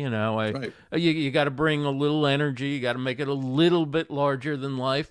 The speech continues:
Speaker 1: But in general, um, it, it really is the person, right? I mean, in the end, most people who are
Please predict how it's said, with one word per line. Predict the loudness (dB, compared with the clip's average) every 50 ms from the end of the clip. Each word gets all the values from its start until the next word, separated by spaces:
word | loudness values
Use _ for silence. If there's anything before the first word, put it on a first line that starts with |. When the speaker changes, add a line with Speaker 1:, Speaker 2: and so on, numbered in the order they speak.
| _ _ 0
Speaker 1:
But | 2 2 2 0 -2 _ _ -20 -20 -20 -20 _
in | -4 0 0 0 0
general, | 2 4 4 4 6 4 4 4 6 6 6 4 4 2 0 -2 -4 -2
um, | -2 0 0 0 0 0 0 -2 -4 -6 -10 -14 _ _ _ _ _ _ _ _ _ _ _ _ _ _ _ _ _ _ _ -20 _ _ 0
it, | 0 2 2
it | 4 4 6
really | 6 6 6 6 6 4 4
is | 4 2 2 2
the | 0 2
person, | 4 4 4 6 4 2 0 -2 -2 0
right? | 2 4 4 4 4 2 0 _
I | 0 0
mean, | 2 2 0 0 -2 -4 -8 -14 -20 -16 -4
in | 0 0 2 2
the | 2 2 4 4
end, | 4 6 6 4 4 2 -2 -4 -6 -8
most | -4 0 4 4 6 4 4 0 -4 -4
people | -2 0 0 0 0 0 0 2
who | 2 0 2 4
are | 4 6 6 4 2 0